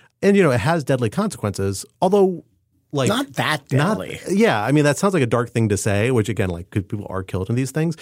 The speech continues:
Speaker 1: but the volume of arms that are hurled <laughs> compared to the number of people killed is actually relatively low.
Speaker 2: Yeah,
Speaker 1: And Iran
Speaker 2: and,
Speaker 1: could
Speaker 2: and
Speaker 1: do a lot worse.
Speaker 2: Yeah, that, no, I think that's the critical point. If Iran really wants to turn up the temperature,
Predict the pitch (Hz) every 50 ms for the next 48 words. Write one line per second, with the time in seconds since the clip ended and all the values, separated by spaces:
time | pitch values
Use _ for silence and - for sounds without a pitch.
0 | - - - - _ _ - 127 117 - _ _ _ _ _ - 131 113 123 127
1 | 104 101 123 147 160 151 165 151 127 117 104 - - - 95 110 120 135 143 135
2 | - 117 - 107 90 - - 123 135 147 170 170 156 - - 202 175 - - -
3 | 139 117 - 127 120 117 120 117 120 110 104 104 101 107 98 - 107 104 98 -
4 | - 123 127 127 117 110 110 107 110 - - 101 95 92 92 95 - 95 95 92
5 | 95 98 - 110 113 - - - - - - 247 254 233 190 208 123 127 135 139
6 | 143 131 131 - 104 165 170 139 120 117 104 95 95 92 92 - 95 101 185 180
7 | 165 135 127 123 165 175 - - 175 151 131 139 135 - 214 139 131 143 160 151
8 | 156 - - - - 143 - - - 131 120 123 - 127 110 - - - - -
9 | - - 311 - - - _ _ - 151 131 - - 151 147 147 160 175 190 190
10 | 185 165 147 135 135 151 170 175 196 185 185 180 160 139 131 123 120 117 117 -
11 | - - - - - - 120 110 104 101 - - - 110 - - 101 - - 113
12 | - - - 90 78 76 - -